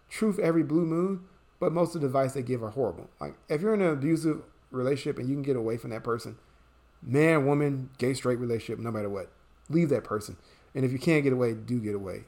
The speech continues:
and, uh, seek help if you can. So that's, we'll never give that advice on our podcast. Um, but these people on this manosphere do do that. But, uh, one thing is the mental health,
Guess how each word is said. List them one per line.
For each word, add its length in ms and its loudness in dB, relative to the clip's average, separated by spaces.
and, 180 -8
uh, 200 -6
seek 320 -6
help 320 -4
if 120 -8
you 80 -12
can. 280 -12
So 400 -6
that's, 380 -2
we'll 180 6
never 220 10
give 160 8
that 160 6
advice 320 -2
on 60 -10
our 100 -10
podcast. 420 -14
Um, 460 -4
but 160 -2
these 240 4
people 320 0
on 120 2
this 120 2
manosphere 500 0
do 160 -6
do 160 -8
that. 180 -6
But, 140 8
uh, 100 8
one 220 8
thing 280 6
is 180 2
the 120 2
mental 320 2
health, 300 -2